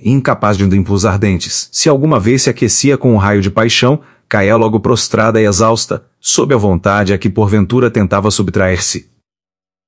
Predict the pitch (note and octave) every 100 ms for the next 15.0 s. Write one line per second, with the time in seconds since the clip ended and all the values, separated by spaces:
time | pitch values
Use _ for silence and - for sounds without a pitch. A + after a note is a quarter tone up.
0 | _ - A#2 D#3 D#3+ B2+ G#2+ A#2+ B2 A2+
1 | A2+ A#2+ A#2+ G2+ G2 - A2 G2 G#2+ G#2
2 | G2 F#2 - A2 G#2+ G2 G2 A2+ - C#3
3 | _ _ - A#2+ A#2 - A#2 A#2+ A2+ G#2+
4 | A2 A#2 B2+ G2+ - A2+ G2 - B2 A2
5 | G#2 - A2+ G2 F2+ _ _ _ _ _
6 | - B2+ A#2+ A2+ D3+ - G2 A2 A#2 G2+
7 | G#2+ B2 A#2 A#2 A#2 A#2 - G#2+ G#2+ F2
8 | - F#2 - C3+ D#3 D3 G#2+ G#2 G#2+ G#2
9 | G#2 F#2 E2 D2 D#2 D2+ _ _ _ _
10 | _ _ _ _ _ _ _ A#2 C#3 C3+
11 | B2+ B2 A#2 G2+ F#2+ A2+ A#2 A2+ G2+ F#2+
12 | G#2 - A2+ A2 F#2+ F2+ G2+ G#2+ G#2 G2
13 | F#2+ F#2+ G#2+ G#2+ G2 G#2+ - B2 A#2+ G2+
14 | F#2+ F2 A2+ A2 A#2+ G2+ A2+ D3+ -